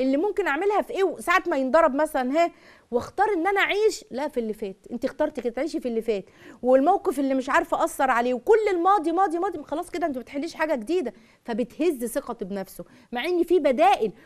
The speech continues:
وركز على الحل بدل ما انا اتمسك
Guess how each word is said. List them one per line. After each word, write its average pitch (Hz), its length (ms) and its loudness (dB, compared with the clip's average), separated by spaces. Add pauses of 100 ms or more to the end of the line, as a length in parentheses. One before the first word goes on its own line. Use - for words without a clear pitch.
(100)
وركز 359 840 4
على 240 180 -2
الحل 294 420 2 (280)
بدل 330 340 4
ما 330 80 0
انا 349 120 0
اتمسك 330 540 -4